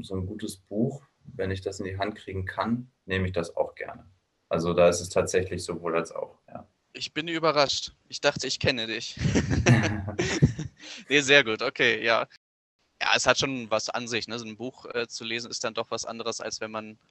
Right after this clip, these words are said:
Speaker 2: ähm, das vorgelesen bekommt oder ein Buch vorgelesen bekommt. Wobei,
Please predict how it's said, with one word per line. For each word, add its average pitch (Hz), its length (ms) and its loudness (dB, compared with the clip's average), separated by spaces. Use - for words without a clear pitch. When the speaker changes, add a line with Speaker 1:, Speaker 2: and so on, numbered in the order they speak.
Speaker 2:
ähm, 107 260 -8
das 107 160 -8
vorgelesen 110 560 -6
bekommt - 440 -16
oder 110 180 -12
ein 107 160 -8
Buch 107 180 -16
vorgelesen - 500 -12
bekommt. - 420 -14
Wobei, 123 360 2